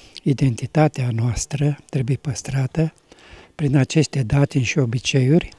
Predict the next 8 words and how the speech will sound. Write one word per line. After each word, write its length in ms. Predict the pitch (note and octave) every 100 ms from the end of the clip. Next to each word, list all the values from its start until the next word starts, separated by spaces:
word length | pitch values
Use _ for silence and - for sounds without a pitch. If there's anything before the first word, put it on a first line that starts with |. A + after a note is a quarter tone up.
| - - - - - - -
prin 200 | D3+ D3+
spiritualitatea 1040 | - - D3+ C#3 - C3+ C3 - D#3 C#3+ A#2+
poeziei 680 | - C#3 B2+ B2 C#3+ C#3
ce 140 | A#2+ B2
se 160 | -
petrece, 720 | C3+ C#3 - D3+ D3+ - A2+ G#2+ - - - - - - _ -
uh, 240 | D3 C3 A#2+ A#2 - -
aici. 440 | A#2 B2 E3+ -